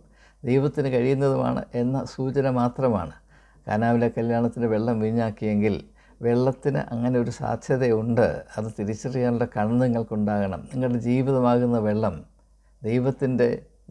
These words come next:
വീഞ്ഞായ വലിയ അനുഗ്രഹമായി രൂപാന്തരപ്പെടുത്തുവാനുള്ള സാധ്യതയുണ്ട്. അത് തിരിച്ചറിയാൻ നിങ്ങൾക്ക് കഴിയണം. അതിൽ നിങ്ങൾക്ക് വിശ്വാസമുണ്ടാകണം. വിശ്വസിക്കുന്നവർ അതനുസരിച്ച്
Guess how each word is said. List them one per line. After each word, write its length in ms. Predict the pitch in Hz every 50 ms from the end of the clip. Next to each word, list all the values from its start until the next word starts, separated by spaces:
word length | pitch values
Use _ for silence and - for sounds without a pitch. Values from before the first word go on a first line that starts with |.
| 131 123
വീഞ്ഞായ 560 | 123 120 123 127 127 123 117 110 107 107 104 101 98 - - - _ _ _ _ _ _ _ _
വലിയ 340 | - - 107 113 113 131 131 123
അനുഗ്രഹമായി 640 | 110 117 123 120 123 127 135 123 123 120 117 113 117
രൂപാന്തരപ്പെടുത്തുവാനുള്ള 1040 | 110 117 117 113 120 120 120 120 123 123 120 - 117 117 - - 123 120 120 117
സാധ്യതയുണ്ട്. 920 | 107 - - 113 113 117 - - - 127 127 120 117 117 117 120 120 120 107 87 67 - - - _ _ _ _ -
അത് 120 | 117 117 120
തിരിച്ചറിയാൻ 540 | 120 - 113 117 117 - 147 131 135 135 131 123
നിങ്ങൾക്ക് 320 | 123 127 123 117 117 120 113 113
കഴിയണം. 460 | 110 110 110 117 120 117 107 95 85 - - - -
അതിൽ 160 | - 120 123 120
നിങ്ങൾക്ക് 260 | 123 123 123 123 - 104 107
വിശ്വാസമുണ്ടാകണം. 1080 | 104 - - 127 120 123 123 - 131 123 123 120 113 110 110 110 107 107 101 95 87 78 67 - - - - - _ -
വിശ്വസിക്കുന്നവർ 720 | 120 110 - 135 127 - 143 127 - 139 127 127 123 120 120
അതനുസരിച്ച് 480 | 120 117 117 117 113 - 127 123 -